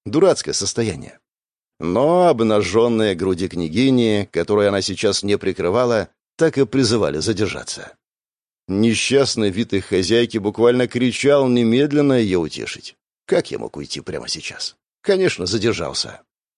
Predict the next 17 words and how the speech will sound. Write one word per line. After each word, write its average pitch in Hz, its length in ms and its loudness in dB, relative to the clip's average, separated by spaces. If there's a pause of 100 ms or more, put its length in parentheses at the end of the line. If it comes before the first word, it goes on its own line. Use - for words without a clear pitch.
(200)
Правда, 160 640 4
напоследок 107 760 0
пришлось 110 460 0
брать 92 260 0
Дарью 85 340 0
в 78 60 -2
особой 78 320 -4
спешке. - 540 -12 (560)
На 143 200 2
улице 120 600 2 (100)
было 165 240 4
еще 135 300 2
темно, 117 440 -2
когда 87 260 -4
я 87 180 0
покинул 85 440 -6
замок. - 500 -12